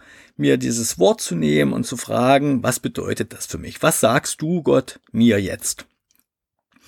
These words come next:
Dieses Innehalten und gucken, was ist vielleicht auch für den Tag heute wichtig, worauf will ich heute achten oder was bedeutet das vielleicht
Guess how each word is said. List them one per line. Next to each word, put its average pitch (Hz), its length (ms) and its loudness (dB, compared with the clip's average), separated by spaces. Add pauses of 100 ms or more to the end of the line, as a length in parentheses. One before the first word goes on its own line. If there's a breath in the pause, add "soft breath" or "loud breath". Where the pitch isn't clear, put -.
(560 loud breath)
Dieses 156 360 2
Innehalten 151 800 4
und 131 160 -2
gucken, 156 480 2 (220 loud breath)
was 139 160 2
ist 156 140 -4
vielleicht 131 360 2
auch 120 120 -4
für - 140 2
den - 140 0
Tag 175 420 0
heute 110 300 0
wichtig, 143 720 0
worauf 123 320 2
will 120 120 6
ich 117 140 -2
heute 104 260 -2
achten - 440 0
oder 117 200 2
was 120 140 0
bedeutet 120 540 0
das 113 160 -2
vielleicht 107 540 0